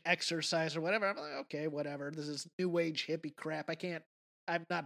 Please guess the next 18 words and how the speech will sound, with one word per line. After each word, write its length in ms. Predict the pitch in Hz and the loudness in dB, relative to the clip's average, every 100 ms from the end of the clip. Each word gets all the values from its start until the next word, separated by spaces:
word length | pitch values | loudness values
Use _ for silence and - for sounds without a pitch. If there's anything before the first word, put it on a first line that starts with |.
| - | 0
buying 280 | 165 160 156 | 0 0 -2
into 300 | 165 165 165 | -2 2 4
it." 120 | 170 - _ _ _ - | 2 -2 _ _ _ 8
But 260 | 196 185 - _ _ _ _ 190 | 10 10 6 _ _ _ _ -2
we 120 | 196 | 6
go 180 | 233 285 | 8 8
into 120 | 233 | 10
this 180 | 190 165 | 8 8
room, 400 | 170 180 165 147 _ _ _ _ | 4 6 4 -2 _ _ _ _
and 100 | 165 | 0
we 80 | 185 | 6
all 140 | 220 226 | 8 8
sit 220 | 240 208 | 8 8
in 60 | |
these 220 | 196 185 156 | 4 4 6
rows 340 | 175 185 160 | 8 8 6
of 80 | 147 | 4
chairs, 640 | - 165 160 151 - | 4 6 6 4 2